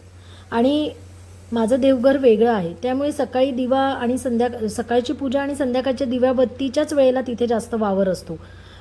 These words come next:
त्यामुळे तिथे लक्ष ला-, होत नाही जास्त, म्हणजे बाल्कनीमध्ये. त्यामुळे बिंदास येऊन बसतात आणि हाकललं की तेवढ्या पुरतं समोरच्या टेरेसवर जाऊन बसतात आणि आपण गेलो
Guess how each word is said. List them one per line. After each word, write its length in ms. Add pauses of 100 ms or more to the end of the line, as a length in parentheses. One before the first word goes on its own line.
(280)
त्यामुळे 360
तिथे 180
लक्ष 220
ला-, 360
होत 320
नाही 240
जास्त, 340 (220)
म्हणजे 320 (140)
बाल्कनीमध्ये. 680 (380)
त्यामुळे 260
बिंदास 360
येऊन 220
बसतात 320 (180)
आणि 140
हाकललं 380
की 100
तेवढ्या 260
पुरतं 240
समोरच्या 360
टेरेसवर 340
जाऊन 240
बसतात 300 (420)
आणि 160
आपण 280
गेलो 320